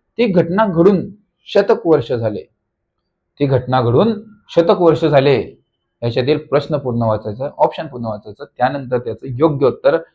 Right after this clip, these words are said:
कमेंट बॉक्समध्ये द्यायचं आणि प्रश्न आला का नाही आला ह्या विद्यार्थ्यांचे योग्य उत्तर असतंय.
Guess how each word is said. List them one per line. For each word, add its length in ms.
कमेंट 240
बॉक्समध्ये 360
द्यायचं 300
आणि 120
प्रश्न 320
आला 200
का 120
नाही 120
आला 180
ह्या 200
विद्यार्थ्यांचे 560
योग्य 260
उत्तर 160
असतंय. 300